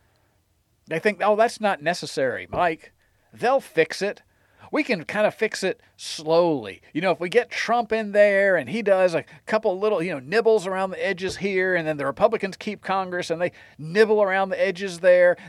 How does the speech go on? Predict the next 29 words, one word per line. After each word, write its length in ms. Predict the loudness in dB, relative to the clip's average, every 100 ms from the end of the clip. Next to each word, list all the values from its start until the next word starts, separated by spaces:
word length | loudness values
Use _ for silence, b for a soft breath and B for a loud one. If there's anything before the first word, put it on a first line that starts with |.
| -6
we'll 180 | -2
slowly 520 | -2 -2 2 2 2 -2
turn 240 | -4 -4
this 140 | -6
thing 180 | -6 -4
around 200 | -2 0
and 60 | 0
our 80 | 0
kids 260 | -2 -2
are 60 | -2
gonna 160 | -4
be 160 | -2 -2
okay." 380 | 0 2 2 0 B
I'm 120 | -8 -4
here 220 | -2 -2
to 100 | -2
tell 220 | -2 -2
you, 200 | -2 -10 b b b _
the 220 | -6 -6 0
excesses 640 | 0 0 -2 -4 -4 -8 -4
that 160 | -4
we 140 | -2 -2
have 200 | -2 2
built 340 | 0 0 -8
in 100 | -12
the 100 | -10
U 220 | -4 -2 0
S 180 | -2
economy 540 | -4 -6 -8 -10 -20